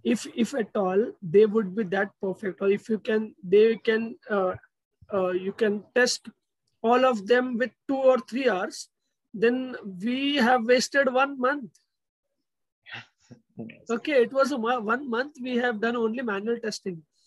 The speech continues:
Speaker 1: Say everything was available on YouTube, nobody have joined Downtown Coders, right?
Speaker 2: Right.
Speaker 1: So they also have a particular, uh,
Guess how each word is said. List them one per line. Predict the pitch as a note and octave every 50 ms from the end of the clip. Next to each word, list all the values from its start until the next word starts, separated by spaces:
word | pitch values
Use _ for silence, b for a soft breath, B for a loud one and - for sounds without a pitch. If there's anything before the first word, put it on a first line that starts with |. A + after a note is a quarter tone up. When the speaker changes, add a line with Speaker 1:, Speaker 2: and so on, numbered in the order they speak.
| _ _ _
Speaker 1:
Say | - - - B3 A#3
everything | G3+ E3+ F3 C#4 A#3 - D#4 D4
was | C#4+ D4+ D4
available | C#4+ B3 A3 A#3 B3 C4 A#3 C4 C4+ C4+
on | C4+ A#3+
YouTube, | A#3 A#3 A#3 - - C4+
nobody | C4 A#3+ A3+ A3+ A#3 B3 C4 C4+ C#4 C#4
have | C4+ C#4+ C4+ A#3+
joined | G3 A#3 A#3+ B3+ B3
Downtown | A3 A3+ G#3+ G#3 - G#3 G3 F#3+ F3+
Coders, | F#3 E3 D#3 D#3 D3 F3+ E3+
right? | G3 A#3 A3 _ _ _ _ _ _ _ _ _ _ _ _ _ _ _ - -
Speaker 2:
Right. | G2+ F#2+ - - - _ _ _ _ _ _ _ _ _ _ _ _ _ _ _ _ _ _ _ _ _ _ _
Speaker 1:
So | - - D4+ E4+ F#4+ - A#3+
they | F#3 E3+ A#3 D#4
also | F#4 F#4 F4+ F4+ - - F#4 F#4
have | C#4+ A#3+ B3+ B3 C4+ C#4 D4
a | D4 D4 - -
particular, | C4 B3+ B3 A#3 B3 C4 A#3 - C#4 C4+ C4+ C4+ C#4 C4 - - -
uh, | A3 A3 G3+ F#3+ F3+ F3